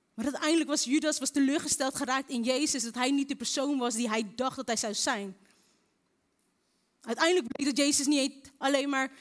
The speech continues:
de Messias van de, van het Joodse volk was, maar voor de hele mensheid. Maar Je-, maar Judas had dat niet gezien. En hij verkocht Jezus, hij zag de waarde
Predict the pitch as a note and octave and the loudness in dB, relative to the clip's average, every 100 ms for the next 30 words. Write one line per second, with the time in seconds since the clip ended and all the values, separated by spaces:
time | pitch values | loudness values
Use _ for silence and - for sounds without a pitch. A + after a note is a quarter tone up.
0 | - A3 C4 C4+ C#4 C4+ C4 - C4 B3+ | -12 -2 2 2 2 2 0 -2 -2 0
1 | A#3+ - - _ _ _ - B3 C#4 C#4 | -2 -6 -20 _ _ _ -4 0 0 0
2 | - E4 F4 C#4+ C4 - C4 A#3+ C#4 C4+ | -2 0 0 0 -2 0 0 2 2 2
3 | C#4 D#4 - G#3+ F#3+ - - _ _ _ | 2 4 2 2 -4 -8 -20 _ _ _
4 | _ _ _ - A#3+ C#4+ D#4 - B3+ C4+ | _ _ _ -6 0 2 0 -2 -2 0
5 | C4 E4 D#4+ C#4+ C#4 C#4 C#4+ D#4 - C#4 | 0 0 0 -2 0 0 2 0 2 0
6 | G#3 - - _ _ _ _ _ _ _ | -2 -10 -20 _ _ _ _ _ _ _
7 | _ _ - A#3 A#3 C4+ E4+ - D4 C#4 | _ _ -4 -2 -2 -2 -2 -2 0 0
8 | D4 C#4 B3 B3 C#4+ - A#3+ G#3 A#3+ C#4 | 0 0 0 0 -2 -2 -6 -2 0 2
9 | C#4+ C4 | 0 -2